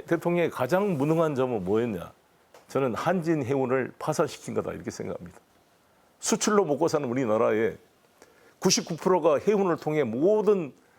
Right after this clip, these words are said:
수입 수출이 연결되고, 우리가 곡물 자금률이 한 삼십 프로도 안 되잖아요. 지금 식량 자금률도 사십 프로가 안 되는 이 나라에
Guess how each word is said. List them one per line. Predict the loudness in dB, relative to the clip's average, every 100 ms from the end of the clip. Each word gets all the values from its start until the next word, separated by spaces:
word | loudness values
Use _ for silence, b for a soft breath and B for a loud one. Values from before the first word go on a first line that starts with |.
| b
수입 | -8 -2 -2
수출이 | -2 -2 0 2
연결되고, | 2 2 2 0 0 -2 -6 B B B B B B -2
우리가 | 2 2
곡물 | 2 0 2 2
자금률이 | 2 0 0 0 2 0
한 | 0 -2
삼십 | -2 -2 -2
프로도 | 0 2 0
안 | 0
되잖아요. | 0 0 -2 -4 -8
지금 | -8 -4
식량 | 2 2 4
자금률도 | 2 0 -2 -2
사십 | 0 -2 -2
프로가 | 0 0
안 | 2
되는 | 0 0
이 | 0
나라에 | 2 4 4 2 0